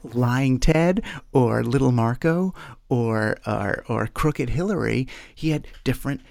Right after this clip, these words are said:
names. People were realizing, wow, if you change the words around something, you change the thing, which is, again, a very magical outlook. And I think that's why, in some sense, what lost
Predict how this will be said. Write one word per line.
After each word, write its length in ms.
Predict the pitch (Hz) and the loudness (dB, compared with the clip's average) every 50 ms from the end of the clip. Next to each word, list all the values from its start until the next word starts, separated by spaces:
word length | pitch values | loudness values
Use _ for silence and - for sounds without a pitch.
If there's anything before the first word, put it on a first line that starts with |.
| - - | -8 -4
names. 320 | 135 165 190 175 - - | -2 -2 0 0 -2 -2
People 320 | - 131 156 147 - 165 170 | -4 -4 -6 -4 -2 0 0
were 60 | 156 | 0
realizing, 540 | 123 123 123 117 117 123 127 135 131 123 123 | 0 0 -2 -2 -2 -4 -4 -4 -2 -2 -2
wow, 460 | 139 165 185 185 160 127 110 113 110 - - - - - | -2 -2 -2 -4 -4 -4 -4 -6 -8 -12 -14 -16 -10 -8
if 220 | 127 117 - - | -8 -8 -8 -12
you 500 | 123 113 120 143 156 160 170 175 175 - - - | -14 -8 -6 -4 -2 -2 -2 -4 -6 -8 -8 -8
change 720 | - - - - 135 123 127 131 131 131 135 131 - - - - | -6 -2 0 2 2 2 2 2 0 0 -2 -4 -8 -10 -14 -10
the 160 | - - 120 | -6 -4 -4
words 500 | 104 110 113 123 139 151 170 165 139 127 | -4 0 2 2 4 4 2 0 -2 -2
around 380 | 131 110 107 104 101 101 104 98 | -2 0 0 -2 -4 -4 -4 -4
something, 540 | - - 92 90 - - 117 113 113 117 123 - - - - - | -4 -4 -4 -6 -4 -4 -4 -2 -2 -4 -6 -10 -12 -16 -16 -8
you 180 | - 120 123 127 | -4 -2 -2 -2
change 720 | - - - - 127 113 110 110 110 110 107 101 101 - - - _ _ _ _ _ _ _ _ _ _ | -2 0 0 2 2 2 0 0 -2 -4 -4 -6 -8 -10 -10 -14 _ _ _ _ _ _ _ _ _ _
the 120 | - 127 120 | 0 0 2
thing, 460 | - - 190 208 170 - - 107 - - _ - | 2 2 2 2 2 0 -4 -6 -10 -10 _ -4
which 200 | - 123 - 139 | -2 0 2 2
is, 80 | 139 | 0
again, 260 | 160 160 - 208 185 - | 0 2 2 2 2 0
a 60 | - | -2
very 220 | - 156 175 175 165 | 0 2 4 4 6
magical 480 | 143 131 127 123 123 - - - 135 - | 6 6 6 4 4 2 0 -2 -2 0
outlook. 420 | - 185 196 - - - - - - - - - - | 0 0 -2 0 -2 -4 -4 -6 -10 -12 -12 -8 -4
And 100 | 135 139 | -4 -2
I 40 | |
think 200 | 147 - 190 180 - | -2 -2 -2 -2 -2
that's 280 | 175 156 147 - - | -4 -4 -4 -4 -2
why, 300 | 139 135 135 139 131 127 127 - - - - - | -2 0 2 2 0 0 -2 -6 -12 -16 -4 0
in 140 | - 127 120 | 2 2 2
some 320 | - - - - 208 233 | 2 0 0 2 2 2
sense, 400 | 233 - - - - 107 - - | 2 0 -2 -4 -4 -4 -4 -4
what 160 | - - - - | -4 -6 -4 -4
lost 460 | 135 117 107 120 120 - - - - | -2 -2 0 0 -2 -2 -4 -8 -10